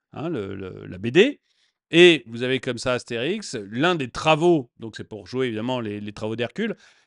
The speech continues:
et l'un des travaux, euh, d'Astérix et Obélix, c'est d'obtenir le laissez-passer A trente-six, je crois, euh, dans, euh, dans une maison qui est l'administration. Et ça, ou A trente-deux, c'est A trente-deux.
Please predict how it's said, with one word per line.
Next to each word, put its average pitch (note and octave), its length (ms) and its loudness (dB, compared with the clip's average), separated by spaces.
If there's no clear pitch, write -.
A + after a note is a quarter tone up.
et D3+ 300 2
l'un F3 320 4
des D3 120 -4
travaux, B2+ 580 0
euh, G#2+ 60 -6
d'Astérix A#2 540 -4
et A2+ 40 -4
Obélix, B2+ 440 0
c'est A#2+ 140 -6
d'obtenir C#3 580 0
le A#2 80 -2
laissez-passer C3 800 -2
A C#3+ 340 4
trente-six, D3+ 600 -4
je A#2+ 120 -4
crois, G#3 440 2
euh, B2+ 220 2
dans, F#3 560 4
euh, A2+ 680 2
dans A2+ 220 -6
une A2+ 140 -4
maison C3 260 -2
qui E3 100 -2
est C3+ 60 2
l'administration. F3+ 680 0
Et D#3+ 400 8
ça, C#3+ 260 0
ou C#3+ 300 0
A F3+ 100 4
trente-deux, C#3 340 -2
c'est D3+ 120 -6
A D3+ 80 -2
trente-deux. A2 320 -10